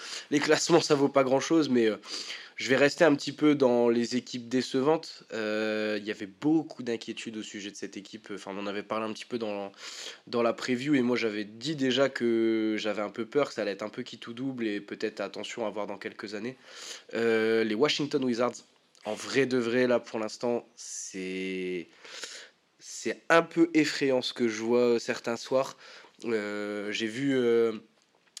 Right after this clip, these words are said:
tout à l'heure, je voyais sur Twitter un mec qui avait appelé, euh, je sais plus hier, euh, Poole, euh, Jordan Poole et Kyle Kuzma, euh, le, le duo de, de Washington, a lâché un petit, genre, euh,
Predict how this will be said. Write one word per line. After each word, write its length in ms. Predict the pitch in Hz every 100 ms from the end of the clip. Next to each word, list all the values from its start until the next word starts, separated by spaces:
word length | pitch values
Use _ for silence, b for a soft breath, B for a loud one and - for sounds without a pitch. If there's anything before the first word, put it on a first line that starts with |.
| -
tout 80 | -
à 60 | 127
l'heure, 140 | 127
je 60 | 113
voyais 200 | 113 120
sur 160 | 98
Twitter 240 | - 95 117
un 140 | 98
mec 180 | 104 101
qui 80 | 110
avait 200 | 95 95
appelé, 380 | 92 - 104 101
euh, 440 | 98 98 98 98 98
je 80 | -
sais 60 | -
plus 140 | 110
hier, 180 | 104 98
euh, 340 | 95 92 92 92 B B B B _
Poole, 300 | - 139 143
euh, 260 | 123 117 117
Jordan 340 | 123 123 127
Poole 280 | 123 - 135
et 140 | 120 117
Kyle 200 | 120 120
Kuzma, 360 | - 120 139
euh, 480 | 139 131 117 110 107
le, 220 | 104 104
le 160 | 104 104
duo 360 | 104 110 120
de, 280 | 110 98 98
de 100 | 98
Washington, 680 | 101 104 - 104 104 120 113
a 80 | 98
lâché 340 | 98 95 117
un 160 | 104 101
petit, 360 | 95 - 110
genre, 260 | 98 90 82
euh, 220 | 82 82